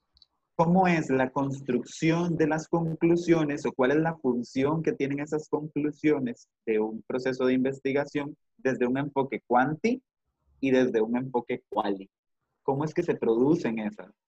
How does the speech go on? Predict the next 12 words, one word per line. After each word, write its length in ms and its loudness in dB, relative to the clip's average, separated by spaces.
¿En 120 -6
qué 100 -2
parte 360 0
del 120 2
proceso 500 0
están? 560 -2
¿O 120 4
a 120 2
qué 140 2
responden 680 0
las 180 -4
conclusiones? 720 -10